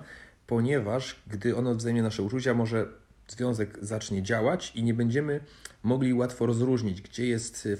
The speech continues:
autentyczna chęć bycia z tą osobą, pomagania jej, zaspokojenia jej również potrzeb,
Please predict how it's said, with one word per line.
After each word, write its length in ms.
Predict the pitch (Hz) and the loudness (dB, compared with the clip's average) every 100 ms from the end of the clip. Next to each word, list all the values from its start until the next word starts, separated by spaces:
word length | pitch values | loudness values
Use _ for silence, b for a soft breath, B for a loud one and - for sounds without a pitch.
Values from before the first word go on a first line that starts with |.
| - | -2
autentyczna 520 | 107 110 110 117 110 | -2 -2 -2 -2 -2
chęć 200 | 107 101 | 0 0
bycia 240 | 101 113 | 0 -2
z 60 | 107 | -2
tą 160 | 107 101 | -2 -2
osobą, 420 | - 104 101 95 | 0 0 0 0
pomagania 560 | 101 98 101 107 104 | 0 0 2 0 0
jej, 280 | 95 92 90 | 0 0 -2
zaspokojenia 560 | 90 95 - 92 98 95 | -4 -8 -6 -2 0 2
jej 280 | 101 120 113 | 4 2 2
również 320 | 101 95 92 | -2 -2 -2
potrzeb, 480 | - 92 - 175 | -4 -6 -2 -2